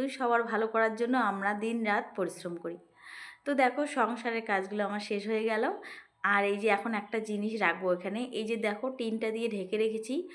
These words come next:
তো বরমশাই রেখেছে এখানে মাটি খুঁড়ে একটা গর্ত করে, তোমাদেরকে দেখালাম, এগুলো কচু। তো এই কচুগুলো কিনে নিয়ে এসেছি। আর এখন যেহেতু শীতের দিন,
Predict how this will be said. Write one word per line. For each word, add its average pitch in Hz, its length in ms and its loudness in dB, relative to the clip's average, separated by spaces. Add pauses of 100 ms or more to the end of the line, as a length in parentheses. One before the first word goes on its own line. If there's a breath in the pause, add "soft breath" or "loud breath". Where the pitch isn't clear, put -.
(260 loud breath)
তো - 120 -2
বরমশাই 240 540 2
রেখেছে 226 460 0
এখানে 214 320 -4
মাটি 185 340 -4 (120)
খুঁড়ে 220 420 0
একটা - 220 -2
গর্ত 185 360 -2
করে, 226 280 2 (420 loud breath)
তোমাদেরকে 220 460 0
দেখালাম, 196 500 2
এগুলো 208 260 0 (120)
কচু। 220 340 0 (500 loud breath)
তো 247 160 10
এই 247 200 6
কচুগুলো 254 420 4
কিনে 240 300 0
নিয়ে 240 200 0
এসেছি। 240 300 -2 (180)
আর 180 180 -2
এখন 190 320 0
যেহেতু 262 280 4
শীতের 240 400 -4
দিন, 240 160 2